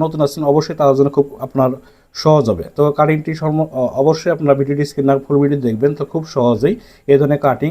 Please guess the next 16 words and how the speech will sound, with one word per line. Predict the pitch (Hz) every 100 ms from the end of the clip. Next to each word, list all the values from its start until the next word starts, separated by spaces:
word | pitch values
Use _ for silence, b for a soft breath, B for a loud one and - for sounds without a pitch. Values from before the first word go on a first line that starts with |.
| 156
এবং | 135 131
সেলাই | - 147 131 160 -
খুব | 160
সহজে | - 139 131
শিখতে | 143 - -
পারবেন। | 101 82 85 B B -
তো |
আশা | 156 170
করি | 165 165 160 165 - 123
ভিডিওটি | 123 147 117
ভালো | 120 139
লাগলে | 139 143
অবশ্যই | 147 143 143
একটা | 143 123
লাইক | 131 -
এবং | 143